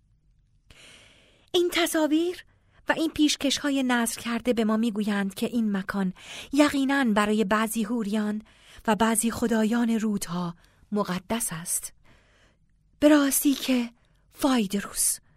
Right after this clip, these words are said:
تو راهنمای ستایش انگیزی هستی.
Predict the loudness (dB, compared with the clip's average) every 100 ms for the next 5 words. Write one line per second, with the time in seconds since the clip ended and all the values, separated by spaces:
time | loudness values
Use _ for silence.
0 | _ _ _ -18 -2 2 2 0 0 0
1 | 2 2 2 0 -2 -2 -4 -2 -2 -2
2 | -2 -4 -6 -8 -8 -8 -8 -10